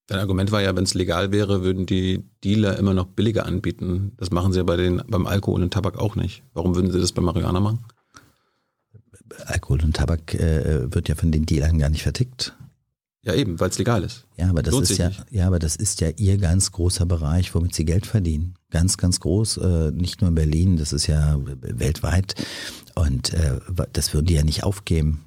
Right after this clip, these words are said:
Speaker 2: never ever. Und solange der Staat dafür Geld nimmt, und ich, ich habe ja Größenordnung genannt, wenn die Dealer sagen, okay, dann nehmen wir halt zwei Drittel oder fünfzig Prozent, wir strecken das Zeug, was auch immer, was, was es alles nicht besser macht.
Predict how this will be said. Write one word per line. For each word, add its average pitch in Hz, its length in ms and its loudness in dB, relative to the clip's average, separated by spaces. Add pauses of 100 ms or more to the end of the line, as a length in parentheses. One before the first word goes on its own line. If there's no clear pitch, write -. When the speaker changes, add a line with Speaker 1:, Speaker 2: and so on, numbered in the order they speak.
(120)
Speaker 2:
never 80 260 0
ever. 90 320 2
Und 80 140 0
solange 82 320 2
der 76 120 0
Staat 85 520 0
dafür 80 340 0
Geld - 400 -4
nimmt, 101 300 2
und 71 240 -6
ich, 69 80 -14 (320)
ich 69 100 -6
habe 71 160 -2
ja 73 80 2
Größenordnung 73 560 0
genannt, 71 400 2 (540)
wenn 82 160 0
die 78 100 2
Dealer 85 240 2
sagen, 80 180 2
okay, 78 260 -2
dann 90 140 2
nehmen 85 120 2
wir 82 40 2
halt 80 120 0
zwei - 220 -2
Drittel 92 300 2
oder 87 200 2
fünfzig - 460 -2
Prozent, 95 520 0
wir 113 80 0
strecken 95 360 0
das 104 180 -2
Zeug, 104 300 0
was 85 240 0
auch 87 240 -6
immer, 98 360 2
was, - 320 -6
was 82 160 0
es 80 100 -2
alles 85 220 0
nicht 87 160 0
besser 87 260 0
macht. 123 280 2